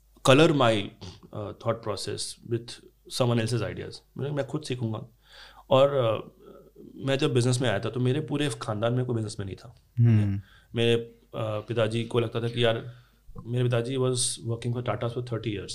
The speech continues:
Speaker 1: तो, और ये भी था ना कि कभी, मतलब, एक employment was only the key to prosperity और, अ,
Speaker 2: Stability।
Speaker 1: हाँ, stability basically। मैं जब टेंथ स्टैंडर्ड में था, जब मैं दसवीं में था,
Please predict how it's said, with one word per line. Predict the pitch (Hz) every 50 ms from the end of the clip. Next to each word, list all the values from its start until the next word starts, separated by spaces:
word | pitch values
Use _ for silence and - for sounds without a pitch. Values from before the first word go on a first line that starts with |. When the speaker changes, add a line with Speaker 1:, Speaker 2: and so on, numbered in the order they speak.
| - - _ _ _ - - _ _ _ _ - - - - - _ -
Speaker 1:
तो, | 135 127 127 - - -
और | 123 135 143 120 107
ये | 120 117 120
भी | 143 165
था | - 143 143
ना | 143 156
कि | 185 - 190 202 185 - - - 135 - - - _ _ -
कभी, | 113 110 131 160 180 180 175 180 - - - _ _ _ _ _ _ _ _ _ _ _ - -
मतलब, | 131 123 151 160 160 - - - -
एक | 156 156 156 - 135
employment | 127 123 120 120 123 127 135 147 160 185 185 180
was | 165 160 156
only | 160 160
the | 156 156 170 175 151
key | 190 190 - - - 151 143 -
to | 160 - - 135
prosperity | 120 - - 123 110 110 107 - 139 139 139
और, | - - 120 123 123 123
अ, | 123 120 120 - - 117 117 113 107 107 113 - - - - _ - - - -
Speaker 2:
Stability। | - - 135 123 120 123 120
Speaker 1:
हाँ, | 117 113 117 113 104 104
stability | 104 - - 143 120 113 104
basically। | 98 - - 107 110 101 - - - - - - - - - - - - -
मैं | 117 120 139
जब | 156 180 175 -
टेंथ | - 123 131
स्टैंडर्ड | 127 - - 123 120 120
में | 120 117 123
था, | - - - - - -
जब | 113 113
मैं | 113 110
दसवीं | 101 98 - - 139 143
में | 139 127
था, | 123 - 92 104 - 160 -